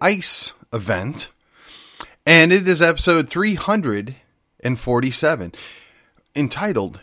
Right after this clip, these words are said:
Things to Know. We're going to touch on the local P T A, or Council of P T As, more appropriately, some of the conflict with the national and state level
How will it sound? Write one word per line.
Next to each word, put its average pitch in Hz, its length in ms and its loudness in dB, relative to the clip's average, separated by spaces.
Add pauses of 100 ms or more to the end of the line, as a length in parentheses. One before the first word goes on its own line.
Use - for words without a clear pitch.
(140)
Things 139 640 0 (120)
to 147 140 -4
Know. 139 440 -2 (1800)
We're 139 140 0
going 131 280 4
to - 100 -16
touch 135 260 0
on 120 480 0
the 110 600 -6 (200)
local 143 800 0 (720)
P 143 220 0
T 110 260 -4
A, 175 260 -4 (760)
or 101 120 -4
Council 131 420 0
of - 100 -12
P 107 140 -4
T 98 320 -4
As, 139 200 -8 (360)
more 107 200 -6
appropriately, 101 640 -8 (480)
some 175 240 -2
of 147 40 0
the 147 60 0
conflict 131 720 -6
with 117 160 -8
the 110 400 -4
national 127 680 -2
and 110 180 -4
state - 360 -6
level 104 460 -2